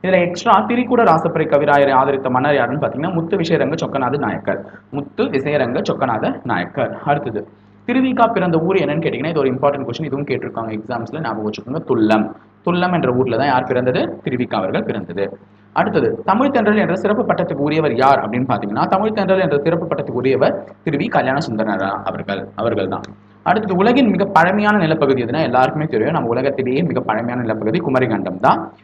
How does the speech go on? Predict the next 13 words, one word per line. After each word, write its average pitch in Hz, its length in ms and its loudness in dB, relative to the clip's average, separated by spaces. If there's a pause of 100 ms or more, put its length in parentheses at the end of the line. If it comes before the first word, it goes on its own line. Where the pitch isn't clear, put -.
(120)
அதே 185 240 4
மாதிரி 220 260 4
மலையும் 214 420 4
மலை 180 220 4
சார்ந்த 175 320 2
இடமும் 147 280 0
என்ன 143 400 0
அப்படின்னு 135 240 -2
சொல்லுவாங்கன்னு 117 420 0
பாத்தீங்கன்னா, 117 340 -6
குறிஞ்சி, 185 360 0
எல்லாருக்குமே 127 360 0
தெரியும். - 440 0